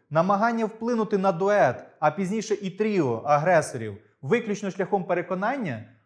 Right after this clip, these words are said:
а також безкарність за вчинені діяння, надихали останніх до продовження. Вони вже відчули смак перемог. У квітні тисяча дев'ятсот тридцять дев'ятого року Італія анексувала Албанію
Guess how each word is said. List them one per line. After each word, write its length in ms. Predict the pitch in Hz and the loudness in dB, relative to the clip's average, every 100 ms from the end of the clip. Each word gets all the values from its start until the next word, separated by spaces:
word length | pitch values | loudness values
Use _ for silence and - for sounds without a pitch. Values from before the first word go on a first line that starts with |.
| _ | _
а 140 | 165 | 2
також 440 | - 226 202 180 - - | 4 2 2 -4 -8 -14
безкарність 800 | 131 214 220 - 208 175 147 131 | 2 2 2 4 6 6 4 -4
за 140 | 120 165 | -4 -6
вчинені 480 | - 185 156 147 131 | -2 -4 -2 -6 -8
діяння, 640 | 160 180 240 262 147 113 - _ _ | -4 0 0 0 -6 -8 -12 _ _
надихали 640 | 160 185 185 190 208 175 | 2 2 2 2 2 4
останніх 640 | 165 160 - 196 202 185 147 | 0 -2 0 0 2 -4 -6
до 100 | 165 | -4
продовження. 680 | 160 139 120 101 95 92 _ _ _ _ | -4 -2 -4 -6 -12 -14 _ _ _ _
Вони 280 | 139 196 269 | 0 2 2
вже 160 | 220 208 | 0 -2
відчули 420 | 196 - 214 156 | -2 -6 -4 -4
смак 380 | - 139 131 - | -2 -4 -4 -6
перемог. 520 | 131 123 110 95 - _ | -6 -4 -8 -12 -18 _
У 40 | _ | _
квітні 320 | 214 277 202 | -4 -2 -4
тисяча 400 | - 254 220 190 | -4 -4 -2 -2
дев'ятсот 360 | 170 175 202 190 | -2 -2 -4 -2
тридцять 300 | 196 196 147 | -4 -4 -6
дев'ятого 500 | 147 147 143 143 151 | 0 0 0 -4 -2
року 420 | 240 - 120 107 - _ | -2 -2 -8 -10 -20 _
Італія 600 | 160 165 226 262 208 175 | -10 0 2 4 2 2
анексувала 680 | 160 170 165 180 180 214 202 | -2 -6 -6 -6 -2 0 0
Албанію 640 | 170 175 156 135 107 98 | -2 -2 0 0 0 -8